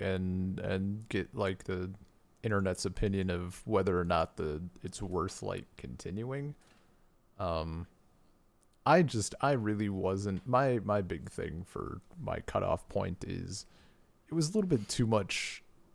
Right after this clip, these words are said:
too much of the, the mystic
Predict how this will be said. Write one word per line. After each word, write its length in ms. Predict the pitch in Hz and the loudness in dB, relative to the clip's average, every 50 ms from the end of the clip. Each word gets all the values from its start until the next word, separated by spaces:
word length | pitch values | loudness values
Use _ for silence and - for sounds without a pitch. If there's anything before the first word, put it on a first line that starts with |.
| - _ _ - _ - 113 - | -20 _ _ -20 _ -16 -8 -2
too 140 | - 143 | 0 2
much 240 | 135 135 127 104 - | 4 4 2 4 4
of 120 | 120 110 101 | 2 2 4
the, 300 | 107 104 98 95 92 95 92 - | 4 4 4 4 2 -2 -6 -6
the 280 | - 104 98 92 90 90 95 101 104 - - - | -2 0 0 0 0 -2 -6 -10 -12 -14 -14 -8
mystic 560 | - 104 101 101 98 - - - 107 92 - | -6 -2 -2 0 0 -2 0 -2 -2 -4 -4